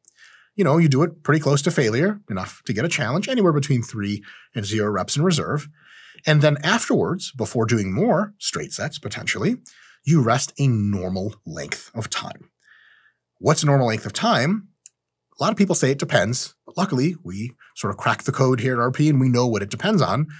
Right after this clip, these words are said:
We have our four-factor model of rest times, which if you actually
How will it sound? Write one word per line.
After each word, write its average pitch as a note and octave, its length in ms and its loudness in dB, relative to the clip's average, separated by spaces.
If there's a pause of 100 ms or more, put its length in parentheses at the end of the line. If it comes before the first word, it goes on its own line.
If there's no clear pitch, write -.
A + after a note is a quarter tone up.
(260)
We G2 100 -4
have G2 140 0
our F#2 80 -2
four-factor B2 800 -2 (240)
model G2+ 340 2
of C3+ 80 2
rest A2 220 0
times, A#2 260 0
which G2+ 160 -4
if - 180 -12
you F2+ 320 -10
actually G2 480 -4